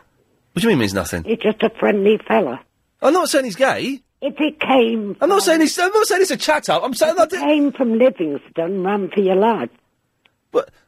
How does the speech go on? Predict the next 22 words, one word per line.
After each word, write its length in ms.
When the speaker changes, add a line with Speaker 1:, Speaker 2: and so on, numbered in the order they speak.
Speaker 1:
What? 260
What 160
does 100
that 140
mean? 80
Speaker 2:
If 60
it 100
came 240
from 200
Ken 300
Livingston, 680
run. 520
Speaker 1:
Why? 400
No, 160
don't, 240
don't, 200
let's 120
Speaker 2:
Weird 280
Speaker 1:
no, 140
no, 80
Speaker 2:
altogether. 680
Speaker 1:
no, 260